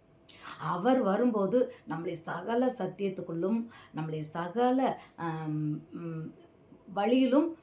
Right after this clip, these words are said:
நம்மளை பரிசுத்தமான வழியிலும் நம்மளை நடத்துவார். அன்பின் பாதையில அவர் தான் நடத்த முடியும். ஒரு, ஆம், பா-, ஒரு பாஸ்டர், ஒரு பாஸ்டர் இருந்தாரு. அந்த பாஸ்டர், அ, வந்து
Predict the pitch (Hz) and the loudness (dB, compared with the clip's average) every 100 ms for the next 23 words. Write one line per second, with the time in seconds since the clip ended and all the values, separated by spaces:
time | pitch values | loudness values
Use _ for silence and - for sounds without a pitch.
0 | - 175 151 190 196 262 233 214 214 214 | -10 -6 -4 -2 -2 0 0 2 2 0
1 | 175 185 190 269 285 - 147 143 135 139 | 0 2 2 2 0 -8 -8 -8 -8 -12
2 | 143 - 151 - - - 185 208 233 233 | -14 -10 -12 -12 -20 -6 0 4 4 4
3 | 190 160 165 175 147 147 165 190 214 151 | 2 -2 -2 -2 -2 -2 -4 -2 -2 -4
4 | 151 147 147 139 151 - _ _ _ - | -8 -10 -10 -12 -18 -20 _ _ _ -20
5 | - - - - 185 175 170 165 160 156 | -20 -20 -18 -2 -2 0 -2 0 0 -2
6 | 156 - - _ - 170 165 165 160 160 | -6 -10 -20 _ -12 -8 -6 -6 -6 -8
7 | 160 160 - _ - _ _ _ _ 214 | -8 -12 -18 _ -20 _ _ _ _ 0
8 | 220 - 196 175 165 202 226 254 - 170 | 2 2 0 -2 0 2 2 0 -4 -4
9 | - - 165 156 156 151 190 226 233 185 | -4 -12 -8 -6 -8 -2 0 0 0 0
10 | 143 147 143 165 277 - - - - - | 0 -8 -8 -4 -4 -4 -20 -20 -20 -6
11 | 185 208 247 214 190 226 285 - 214 160 | -2 2 2 2 0 0 0 2 2 2
12 | 151 - - 160 156 151 151 147 147 143 | -6 -14 -8 -6 -6 -6 -6 -6 -8 -10
13 | - - - 185 269 294 156 | -18 -18 -6 0 2 2 2